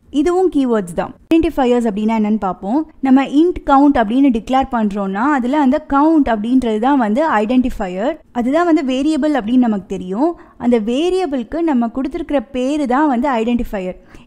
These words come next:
இதை வச்சு தானே நம்ம அந்த வேரியபிளை ஐடென்டிஃபை பண்றோம். So, அதனால தான் அது பேர் வந்து ஐடென்டிஃபையர். வேரியபிள் மட்டும் கிடையாது, இதே மாதிரி நம்ம ஃபங்க்ஷனுக்கு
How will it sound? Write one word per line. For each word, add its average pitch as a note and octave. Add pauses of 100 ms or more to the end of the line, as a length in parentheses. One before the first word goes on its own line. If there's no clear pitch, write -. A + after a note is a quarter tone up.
இதை C4+
வச்சு C#4+
தானே F4+
நம்ம C#4+
அந்த G#3+
வேரியபிளை C4
ஐடென்டிஃபை C4
பண்றோம். G#3
So, C4+ (100)
அதனால A3+ (100)
தான் D4+
அது A3+
பேர் A3+
வந்து A#3+ (120)
ஐடென்டிஃபையர். G#3+ (300)
வேரியபிள் F#4 (100)
மட்டும் D4+
கிடையாது, G3 (480)
இதே D4+ (120)
மாதிரி C#4+ (120)
நம்ம B3+
ஃபங்க்ஷனுக்கு C#4+